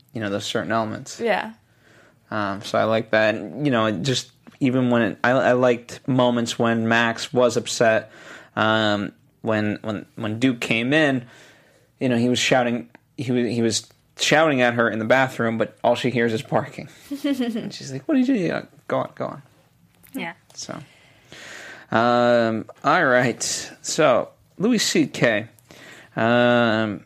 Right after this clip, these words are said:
Speaker 1: obviously plays Max. Ma-, you know, th-, they did say they didn't go into full details about what was improv, but they did say there was some improvisation, and they let him kind of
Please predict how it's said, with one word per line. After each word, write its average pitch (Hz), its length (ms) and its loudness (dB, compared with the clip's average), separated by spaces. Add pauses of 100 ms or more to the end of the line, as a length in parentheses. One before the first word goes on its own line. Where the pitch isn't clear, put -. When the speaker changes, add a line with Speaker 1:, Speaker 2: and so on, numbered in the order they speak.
Speaker 1:
obviously 120 440 -2
plays 117 420 -2
Max. 123 680 0 (340)
Ma-, 113 400 -6
you - 160 -8
know, 117 160 -4 (440)
th-, 156 180 -4
they 190 140 2
did 269 160 0
say 247 460 2
they 156 160 4
didn't 170 240 0
go 151 120 4
into 147 160 -2
full 127 260 -2
details 120 440 0
about 110 320 0 (220)
what 113 440 0
was 127 180 0
improv, 131 640 0
but 123 120 2
they 113 100 2
did 131 180 0
say 123 200 2
there 113 160 0
was 113 380 -2
some - 300 -4
improvisation, 113 1040 -2
and 110 160 -4
they 107 140 0
let 110 280 0
him 110 120 -4
kind - 180 -6
of - 300 -12